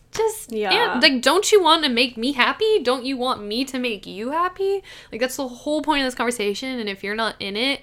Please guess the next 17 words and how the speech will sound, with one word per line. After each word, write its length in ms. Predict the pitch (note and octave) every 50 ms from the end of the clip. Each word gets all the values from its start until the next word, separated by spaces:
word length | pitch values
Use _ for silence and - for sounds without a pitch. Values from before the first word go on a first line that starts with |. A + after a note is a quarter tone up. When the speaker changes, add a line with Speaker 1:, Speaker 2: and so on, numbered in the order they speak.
| - - -
Speaker 1:
why 200 | - F#3 G3+ G#3
are 100 | G#3 G3+
we 140 | G3 F3+ F3
here? 320 | F#3+ G3 G3 - - - A3
Like, 260 | A3+ B3+ B3 A#3+ B3
Speaker 2:
Yeah. 460 | B3+ G#3+ G#3+ F#3+ - C#3+ - - - G3+ - _ _ - - _ _ _ -
If 160 | - A3 -
you 100 | A#3 A3+
feel 260 | G#3+ - - A#3 A#3+ B3
like 180 | A#3+ A3+ G#3
you're 100 | G3 F#3+
too 240 | F#3+ - - A3+ A3+
busy 500 | G3+ F#3 F3+ F#3+ F#3+ - G3 G3+ G3+ G3+
for 180 | G3 - - G#3+
this, 300 | G3+ G#3+ A3 G#3+ G#3 G#3+
then 220 | - - F#3 F#3 F#3+
that's 500 | F3+ F3 E3+ - - - - - -